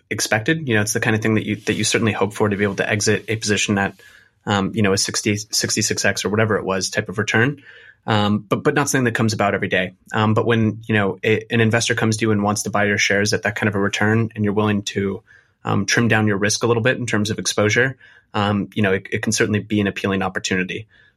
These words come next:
Um, and in this case, you know, th-, those are fantastic returns that we would like to be able to deliver back to our L Ps. And, and so that's, that's what we chose to do there. Um, you know, as far as, like, does that, you know, mean that there's not,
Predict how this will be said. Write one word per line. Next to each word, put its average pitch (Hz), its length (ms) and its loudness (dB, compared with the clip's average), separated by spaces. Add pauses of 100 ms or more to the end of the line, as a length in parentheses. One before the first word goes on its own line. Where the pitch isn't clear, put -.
(120)
Um, 101 140 2
and 101 60 2
in 101 60 2
this 107 160 2
case, - 380 -2
you 107 80 -2
know, 95 120 0
th-, - 360 -20
those 110 180 2
are 110 60 2
fantastic 104 560 -2
returns 110 380 -2
that 117 100 -4
we 104 80 -2
would 92 100 -6
like 107 140 -2
to - 80 -12
be 107 40 2
able 98 100 -2
to 101 60 -2
deliver 101 320 0
back 98 320 -2
to 95 120 -4
our 98 180 2
L 101 140 0
Ps. 117 360 -2 (640)
And, 107 220 0
and 110 160 4
so - 100 0
that's, - 260 -2
that's - 220 -4
what - 60 0
we 92 80 -2
chose 92 240 0
to - 60 -10
do 92 100 -2
there. 95 340 -2 (400)
Um, 104 380 2
you 127 100 2
know, 117 120 4
as 107 120 2
far 117 220 2
as, 107 180 2
like, 107 180 0
does 107 160 0
that, 101 280 0 (120)
you 117 100 -6
know, 92 240 -4 (500)
mean 113 200 2
that 104 120 0
there's 104 260 0
not, 107 300 0